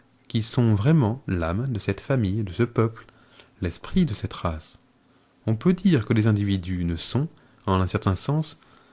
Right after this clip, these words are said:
que les organes exécutifs de ces âmes groupes,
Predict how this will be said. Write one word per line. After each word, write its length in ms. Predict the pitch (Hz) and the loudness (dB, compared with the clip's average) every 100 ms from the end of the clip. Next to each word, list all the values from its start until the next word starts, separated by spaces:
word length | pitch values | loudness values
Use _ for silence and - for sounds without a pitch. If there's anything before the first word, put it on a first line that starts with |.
| _ _ - | _ _ 0
que 80 | |
les 300 | 143 175 139 | 2 4 4
organes 420 | 117 92 90 85 113 | 2 2 0 2 2
exécutifs 840 | 120 117 - 101 - 98 107 - 131 - _ 113 | 2 0 0 -4 -2 -4 -2 -6 -8 -10 _ -4
de 80 | |
ces 380 | 113 - 113 104 | -2 2 2 4
âmes 180 | 170 147 | 6 6
groupes, 440 | 104 - 101 - | 2 -2 -2 0